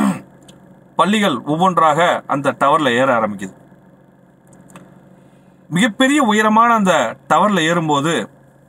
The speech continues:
கீழே இருக்கக்கூடிய மற்ற பள்ளிகள்லாம் என்ன பண்றாங்க அப்படின்னு கேட்டிங்கன்னா, சத்தமா பேசுறாங்க, கத்துறாங்க, "கண்டிப்பா வேண்டாம், பாதி தூரம் போனோடனே உங்களுக்கு தலை சுத்தும்,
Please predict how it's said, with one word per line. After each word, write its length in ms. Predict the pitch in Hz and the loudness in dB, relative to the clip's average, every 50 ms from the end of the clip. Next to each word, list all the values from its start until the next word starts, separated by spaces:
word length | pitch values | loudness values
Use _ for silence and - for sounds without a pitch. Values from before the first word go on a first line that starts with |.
| _ _ _ _ _ _ _ _ _ _ _ _ | _ _ _ _ _ _ _ _ _ _ _ _
கீழே 320 | - 285 330 381 349 330 | -2 0 0 2 2 0
இருக்கக்கூடிய 580 | 262 220 196 226 190 202 196 190 180 170 147 139 | 0 0 -2 -2 -2 0 0 0 0 0 0 0
மற்ற 340 | 143 147 147 143 - 160 139 | 0 0 -2 0 -2 -2 0
பள்ளிகள்லாம் 440 | 135 151 185 220 202 180 180 185 180 | 0 0 0 0 0 0 2 0 0
என்ன 200 | 160 165 175 175 | 0 0 -2 0
பண்றாங்க 400 | 165 156 147 151 147 147 147 139 | 0 0 0 0 0 0 0 -2
அப்படின்னு 140 | 139 139 | -2 -4
கேட்டிங்கன்னா, 560 | 131 131 120 117 120 120 135 151 156 120 92 - - - - - - - - _ _ _ _ _ _ _ _ _ _ _ - - | -4 -6 -6 -6 -6 -4 -2 0 0 -2 -4 -8 -14 -20 -20 -20 -20 -20 -20 _ _ _ _ _ _ _ _ _ _ _ -6 -4
சத்தமா 380 | 156 151 - - 220 226 233 220 | -4 -4 -2 -2 0 2 2 0
பேசுறாங்க, 600 | 180 185 160 175 190 - 190 170 156 156 185 196 | 0 -2 -4 -6 -4 -2 -2 -2 0 0 -2 -2
கத்துறாங்க, 680 | - 143 131 - - 190 180 156 143 139 147 170 180 - - - - - - - | -2 -6 -6 -4 -2 0 0 0 0 -2 -4 -4 -6 -10 -14 -20 -20 -20 -12 -6
"கண்டிப்பா 420 | - 135 151 160 165 175 196 185 | -4 -2 -2 -2 -2 0 0 2
வேண்டாம், 480 | 156 151 160 165 156 156 165 190 202 - - - - - - - - _ | 2 0 0 0 0 0 0 0 -2 -4 -10 -20 -20 -20 -20 -20 -8 _
பாதி 300 | - 147 156 170 175 160 | 2 2 2 2 0 -2
தூரம் 220 | 160 185 202 202 | -2 -2 -2 -2
போனோடனே 360 | - 180 - 175 170 170 180 190 | 0 0 0 0 0 0 0 0
உங்களுக்கு 340 | 185 180 170 160 156 139 | 0 0 0 -2 -2 -2
தலை 200 | - 151 147 180 180 - | -2 0 0 0 0 -2
சுத்தும், 400 | 156 143 - 170 175 190 233 | -6 -6 -2 -2 -2 -2 -4